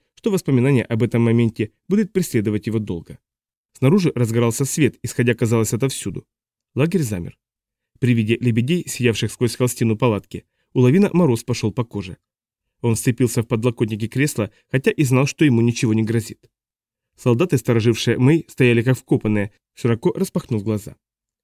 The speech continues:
Пленница, наоборот, зажмурила глаза так крепко, как только могла. «Оттащите ее за ширму», буркнул генерал. «Живо!» Солдаты поспешили выполнить приказ. В дверном проеме показалась фигура.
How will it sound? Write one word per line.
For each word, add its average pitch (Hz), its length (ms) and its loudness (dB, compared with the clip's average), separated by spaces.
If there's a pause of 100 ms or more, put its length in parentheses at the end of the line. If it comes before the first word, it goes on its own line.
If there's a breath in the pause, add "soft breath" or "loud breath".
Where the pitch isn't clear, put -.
(320)
Пленница, 117 460 2
наоборот, 135 500 0 (160)
зажмурила 127 460 2
глаза 117 280 0
так 110 180 -4
крепко, 127 320 -2
как 113 160 -4
только 113 280 -2
могла. 104 320 -4 (640)
«Оттащите 120 540 -2
ее 110 100 2
за 107 120 -2
ширму», 101 500 -2
буркнул 113 300 -2
генерал. 104 400 -2 (200)
«Живо!» 113 420 2 (640)
Солдаты 165 300 0
поспешили 151 480 0
выполнить 110 460 -2
приказ. 104 420 -12 (720)
В 120 100 -2
дверном 120 300 6
проеме 143 320 2
показалась 113 500 -2
фигура. 110 400 -6